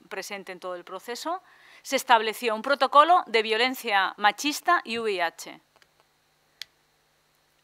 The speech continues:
Bueno, es que no sé si lo sabéis, es que desde el dos mil diez en,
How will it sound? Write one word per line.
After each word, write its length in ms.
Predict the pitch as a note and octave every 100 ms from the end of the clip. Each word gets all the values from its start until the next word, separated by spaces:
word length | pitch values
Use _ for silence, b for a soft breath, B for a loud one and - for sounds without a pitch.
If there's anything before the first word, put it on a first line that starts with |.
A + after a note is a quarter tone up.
| _ _ _ _ _ _ _ _ _ _ _ _ -
Bueno, 180 | A#3+ G#3+
es 60 |
que 80 | G3
no 80 | A#3+
sé 140 | B3+
si 80 | B3+
lo 100 | G#3+
sabéis, 420 | F#3 G3 B3 G#3+
es 120 | G3 F#3
que 80 |
desde 220 | G3+ G#3 G#3
el 60 |
dos 140 | G3+ G3+
mil 180 | A3+
diez 240 | A#3 B3 A#3+
en, 220 | A#3 G#3+